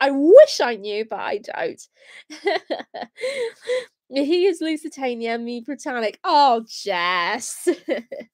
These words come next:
It is a little weird that the blow the Lusitania to get her propellers. Oh, you mean, like, the propellers, like, raising up? Yeah, uh, 'cause, um, I know, I've done a video about it, but, um, I still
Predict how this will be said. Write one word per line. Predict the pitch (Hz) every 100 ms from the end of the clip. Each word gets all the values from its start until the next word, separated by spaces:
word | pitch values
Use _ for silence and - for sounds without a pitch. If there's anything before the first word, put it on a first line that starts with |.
| _ _ _ _ _ -
It | 285 381
is | 381
a | 403
little | 403 554 480 381
weird | 320 277 - _ - _
that | 269 -
the | 240
blow | 226 262 285 311 330
the | 294
Lusitania | 285 262 240 294 247 233 226 214 196 -
to | 233
get | 220 240
her | 208
propellers. | - - - 190 165 185 _ _ _ -
Oh, | 269 415 523 539 523
you | 466
mean, | 440 415
like, | 415 403 277
the |
propellers, | 311 339 359 330 349
like, | 294 - _ _ _ _ _ _ _ 247
raising | 330 381 392 330 349
up? | 359 - - - _
Yeah, | 262 269 330 359 392 392 359 269 65 277
uh, | 277 -
'cause, | 349 339 339
um, | 320 -
I | 330
know, | 339 381 -
I've | 311 466
done | 539 415
a |
video | 240 339 349 330 247 190 180
about | 185 147 139 185 -
it, | - - 147 - - _ _ _ _ -
but, | 277 277 - 302
um, | 302 294
I | 330 339
still | - 622